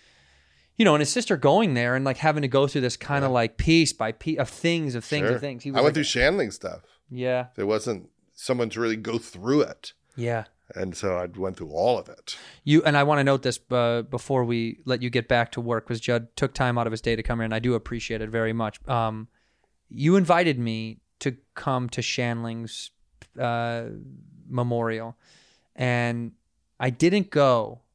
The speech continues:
Speaker 1: And I'll tell you what, not, I don't think you even thought about it, but I appreciated you inviting me. And I didn't go because I w-, it was a huge fan, but he didn't know me.
Speaker 2: Mm-hmm.
Speaker 1: And I was like, "I gotta pay my respects from afar," because it was uncomfortable for me.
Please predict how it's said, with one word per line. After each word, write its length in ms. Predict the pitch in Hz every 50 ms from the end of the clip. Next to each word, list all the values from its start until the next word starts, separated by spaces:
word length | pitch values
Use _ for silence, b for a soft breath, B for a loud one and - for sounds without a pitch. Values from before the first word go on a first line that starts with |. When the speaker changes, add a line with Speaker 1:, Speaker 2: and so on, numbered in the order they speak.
| _ _ _
Speaker 1:
And 140 | 139 127 127
I'll 120 | 127 123
tell 240 | - - - 151 139
you 120 | 139 135 135
what, 140 | 131 131
not, 160 | 151 165 151 156
I 60 | 170
don't 140 | 175 165 143
think 140 | 156 135
you 100 | 135 131
even 180 | 127 117 120 117
thought 220 | - 131 123 120
about 240 | 120 107 107 110 113
it, 80 | 117 -
but 160 | - 123 - b b b b b b b b b _ _ _ - 127 - -
I 160 | 143 143 143
appreciated 540 | 147 139 - - 202 185 - - 143 131 131
you 100 | 127 123
inviting 400 | 120 113 123 120 120 117 117 117
me. 120 | 113 110
And 100 | - 135
I 80 | 135 139
didn't 240 | 165 185 190 185
go 200 | 147 147 139 139
because 340 | 127 131 127 - 135 120 - -
I 120 | 135 139
w-, 200 | 143 135 135 - -
it 80 | 143
was 100 | 143 139
a 40 | 131 127
huge 360 | - - 185 190 180 - -
fan, 480 | - - 139 131 127 117 107 113 - - - -
but 140 | - 127 - -
he 160 | - - 160
didn't 200 | 151 147 135 131
know 160 | 127 127 131
me. 320 | 131 135 139 139 143 143 - -
Speaker 2:
Mm-hmm. 260 | 196 196 202 104 196 180 _ _
Speaker 1:
And 560 | 135 131 127 123 123 120 120 120 120 113 - _ _ _ _ _ _ _ _ _ _ _ _ _ _ _
I 160 | - 127 135
was 180 | 135 139 131 120
like, 240 | 131 127 123 - 135
"I 160 | 127 127 127
gotta 220 | 123 139 131 131
pay 220 | 117 - - 135 127
my 120 | 123 120 117
respects 440 | 113 113 - - 123 120 120 -
from 180 | - - 120 113
afar," 560 | 110 - - - 123 117 117 113 110 104 110 -
because 180 | 131 127 131 147
it 40 | 147
was 120 | 143 123
uncomfortable 640 | 143 135 135 127 - - 139 135 127 - 139 123 120
for 160 | 117 - - 123
me. 460 | 120 120 117 113 113 113 113 110